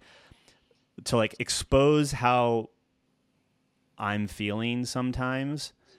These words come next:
uh, about our current situation, I just, I just wonder, like, is that, is that healthy?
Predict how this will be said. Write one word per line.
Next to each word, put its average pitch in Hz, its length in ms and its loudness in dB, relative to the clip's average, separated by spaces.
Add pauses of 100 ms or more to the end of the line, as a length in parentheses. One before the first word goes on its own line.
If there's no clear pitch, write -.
(300)
uh, 101 280 -2
about 95 520 -4
our 98 180 -4
current 98 340 -8
situation, 104 800 -4 (440)
I 113 100 0
just, 120 240 -6
I 113 80 -2
just 117 180 -6
wonder, 107 260 -2
like, 95 240 -6 (800)
is 98 240 -8
that, 95 340 -4 (300)
is 98 300 -6
that 95 260 -4
healthy? 143 600 -2